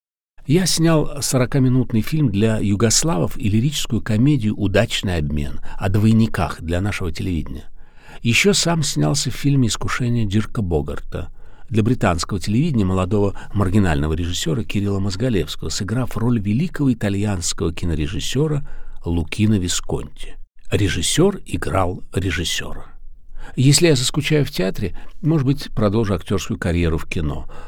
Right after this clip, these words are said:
Но я так много ставлю, и мне так много ещё любопытно. Когда снимался,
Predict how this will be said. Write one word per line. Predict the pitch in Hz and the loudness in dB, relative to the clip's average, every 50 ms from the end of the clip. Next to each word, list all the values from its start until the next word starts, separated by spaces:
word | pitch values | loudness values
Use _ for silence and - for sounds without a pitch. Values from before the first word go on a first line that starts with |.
| - - - - - | -10 -12 -10 -4 0
Но | 101 104 | 2 2
я | 104 | 2
так | - 104 - 117 | 2 0 0 2
много | 110 98 101 | 2 2 2
ставлю, | 101 - - 143 131 117 104 87 85 | 0 0 0 0 0 0 0 0 0
и | 82 82 82 85 85 87 | 0 2 2 2 2 2
мне | 85 87 98 98 82 | 2 2 0 0 0
так | - 85 78 - - | 0 -2 -2 -2 -2
много | 101 98 98 90 82 | -2 0 0 0 0
ещё | 85 80 - - 95 | 0 -2 -2 -2 -2
любопытно. | 87 85 80 80 80 - - 143 143 147 - - 71 - - - - - - - - - - - | -2 -2 0 -2 -2 -2 -2 -2 -2 -2 -2 -6 -8 -8 -10 -10 -12 -12 -12 -12 -12 -10 -8 -4
Когда | - - 113 117 113 110 | 2 4 4 6 6 6
снимался, | - - 120 117 135 185 202 196 - - 95 80 - | 4 4 4 4 6 4 4 2 2 0 -4 -4 -6